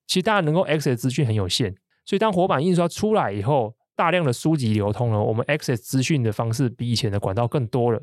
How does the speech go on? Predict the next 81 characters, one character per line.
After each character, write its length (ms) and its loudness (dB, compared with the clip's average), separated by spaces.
所 160 -2
以 120 -2
整 200 -2
体 160 0
的 100 0
人 140 0
类 100 2
的 80 2
文 100 0
明 120 -2
的 80 0
进 160 0
展 120 -2
就 80 -2
变 200 -2
强 240 -2
了 80 0
嘛。 120 -2
可 120 -2
接 100 -2
下 100 0
来 80 4
就 80 0
是 200 2
进， 260 -4
进 160 0
入 60 2
到 100 2
什 80 -2
么 80 -4
网 180 -2
络 140 2
嘛， 180 -6
所 140 -2
以 20 0
网 180 0
络 140 2
又 80 2
是 80 -2
一 40 -2
个 100 0
巨 200 -2
大 160 0
的 80 0
paradigm 400 0
shift。 220 -2
那 120 -2
A 200 0
I 100 2
我 100 2
觉 100 -2
得 60 0
就 60 0
是 60 2
下 160 0
一 60 -2
个 60 -4
paradigm 380 0
shift。 240 -4
那 100 0
你 60 2
会 80 2
发 140 2
现 120 2
每 220 2
一 140 0
次 160 0
的 80 2
paradigm 340 0
shift 220 0
的 100 0
时 200 -4
间 140 0
间 180 0
隔 80 0
都 80 2
越 100 2
来 60 2
越 100 0
短 240 -4
的， 180 -2